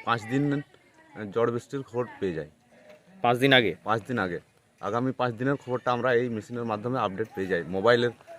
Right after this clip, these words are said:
Speaker 1: মেসেজ পেয়ে যাই।
Speaker 2: মোবাইলে মেসেজ চলে আসে?
Speaker 1: হ্যাঁ, চলে আসে।
Speaker 2: তো সেটা থেকে সুবিধা হচ্ছে, লাভ হচ্ছে?
Speaker 1: হ্যাঁ, অবশ্যই লাভ হচ্ছে। আমরা, উম, কত, কবে বৃষ্টি হবে না হবে সেরকমভাবে আমরা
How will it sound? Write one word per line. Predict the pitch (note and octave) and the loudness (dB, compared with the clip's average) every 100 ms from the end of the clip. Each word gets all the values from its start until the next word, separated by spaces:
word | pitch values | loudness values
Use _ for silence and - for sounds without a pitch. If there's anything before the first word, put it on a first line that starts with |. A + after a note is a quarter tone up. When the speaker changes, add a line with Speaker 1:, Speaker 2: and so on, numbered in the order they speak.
| - - - | -16 -16 -8
Speaker 1:
মেসেজ | G#2+ G#2+ B2 - | -4 -4 -6 -4
পেয়ে | A#2 | 0
যাই। | A2 A2+ C3 - - - - | 2 2 -2 -16 -18 -14 -2
Speaker 2:
মোবাইলে | B2 C#3+ D#3 | 4 6 8
মেসেজ | D3+ C#3+ | 6 4
চলে | - B2+ | 4 6
আসে? | G2+ F#2 | 6 2
Speaker 1:
হ্যাঁ, | G#2+ G2 | -2 -2
চলে | - D#2+ | -4 -8
আসে। | E2 - A#4 A4 F4+ E4+ F4 _ - - - - - | -8 -8 -18 -18 -18 -18 -20 _ -20 -18 -18 -18 -8
Speaker 2:
তো | |
সেটা | B2+ D3 | 0 2
থেকে | D3 D#3 | 4 4
সুবিধা | D3+ D3 D3 | 6 6 8
হচ্ছে, | C#3+ - C#3+ | 6 4 4
লাভ | B2 B2+ | 6 6
হচ্ছে? | C3+ - C3 - _ | 4 0 -4 -4 _
Speaker 1:
হ্যাঁ, | - D3 D3 | 0 4 6
অবশ্যই | C3+ D#3 - E3 | 6 4 2 2
লাভ | D3 D3 | 6 6
হচ্ছে। | D3+ C#3 D#3 | 6 4 6
আমরা, | D3 C#3 C#3+ C#3 C#3 C3 - | 6 8 6 8 6 4 0
উম, | B2 B2+ B2+ B2 - | -2 0 0 -2 -2
কত, | A#2+ - B2+ - | -4 0 0 0
কবে | A#2 | 2
বৃষ্টি | A#2+ G#2+ - | 2 0 -4
হবে | A#2+ A#2+ | -2 0
না | A2+ | 2
হবে | A2+ A2 | 2 0
সেরকমভাবে | A2+ A2 G#2+ A2+ A2 G#2 | -4 -6 -6 -6 -4 -2
আমরা | A2 G#2+ A2 | -2 0 -2